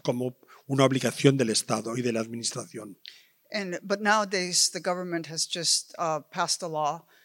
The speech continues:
Speaker 2: that actually requires for the state itself to be invested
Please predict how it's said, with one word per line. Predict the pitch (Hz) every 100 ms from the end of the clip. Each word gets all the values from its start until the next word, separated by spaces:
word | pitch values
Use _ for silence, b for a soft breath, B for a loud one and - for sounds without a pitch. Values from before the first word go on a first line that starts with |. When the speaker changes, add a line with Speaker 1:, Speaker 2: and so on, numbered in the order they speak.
| b -
Speaker 2:
that | 170
actually | 175 165 - 185 170 160
requires | 160 - 175 165 156 151 151
for | - 170
the | 156
state | - - 170
itself | 160 - 180 170 -
to | 160
be | 151
invested | 147 147 143 - 147 143